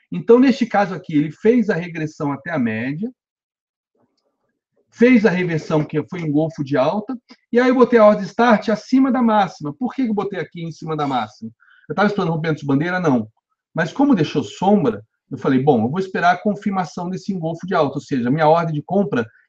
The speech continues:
ela é acionada quando eu romper a máxima desse engolfo de alta. Então, as minhas duas entradas nesse caso, a entrada, a en-, a segunda entrada foi exatamente onde deveria ser pelo Trade System, no rompimento da máxima. A primeira, eu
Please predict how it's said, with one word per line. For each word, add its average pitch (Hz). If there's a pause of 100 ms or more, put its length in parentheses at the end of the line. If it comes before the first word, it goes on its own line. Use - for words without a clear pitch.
ela 143
é 165
acionada 175
quando 170
eu 170
romper 170
a 208
máxima 185
desse 180
engolfo 165
de 175
alta. 113 (340)
Então, 233
as 190
minhas 202
duas 220
entradas 156
nesse 160
caso, 113 (540)
a 147
entrada, 185
a 165
en-, 165
a 156
segunda 180
entrada 135
foi 151
exatamente 220
onde 160
deveria 156 (500)
ser 202
pelo 143
Trade 143
System, 156
no 131
rompimento 147
da 156
máxima. 180 (640)
A 233
primeira, 202
eu 165